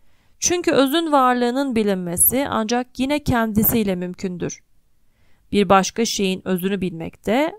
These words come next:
özsel özdeşliği gerekli kılar. Öyleyse daha önce çok sandığı soyut ve Tanrı'yı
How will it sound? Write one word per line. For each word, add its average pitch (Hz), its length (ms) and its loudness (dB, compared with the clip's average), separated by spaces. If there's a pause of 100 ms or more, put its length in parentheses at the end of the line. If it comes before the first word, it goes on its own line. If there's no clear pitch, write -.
özsel 233 520 2
özdeşliği 185 680 -2
gerekli 180 340 -2
kılar. - 420 -4 (480)
Öyleyse 226 680 2 (420)
daha 220 480 2
önce 185 260 -2
çok - 320 -6
sandığı 190 560 -2
soyut 220 500 -4
ve 185 100 0
Tanrı'yı 180 760 -4